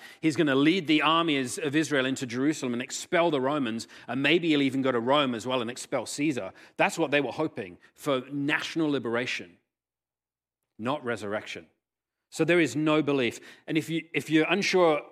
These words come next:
uh, of whether to believe me about that, in the New Testament, when Jesus predicts his death, Peter's like, "No way."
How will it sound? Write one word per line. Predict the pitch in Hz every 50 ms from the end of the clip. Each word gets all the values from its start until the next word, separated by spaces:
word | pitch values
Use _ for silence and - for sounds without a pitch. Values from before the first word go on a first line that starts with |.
| - -
uh, | 165 151 139 135 131 135 135 -
of | 135 127
whether | 147 147 143 151
to | 143
believe | 127 151 185 226 214
me | 170 151
about | 127 117 113 117
that, | 113 135 165 - - - _ _ _ _ _ _
in | - 180 202 196
the | 185 180
New | 175 160 151
Testament, | - - 214 226 - - 156 139 127 139 156 -
when | 139 143 147 143 139
Jesus | - 156 175 165 156 160 -
predicts | - - 143 123 147 143 -
his | - 135 120 110
death, | 165 185 170 - - -
Peter's | - 208 185 - 160 123
like, | 135 135 139 135
"No | 160 202 220 226 226 208 170 156
way." | 139 127 127 139 143 156 190 233 254 254 208 151 127 90 85 85 -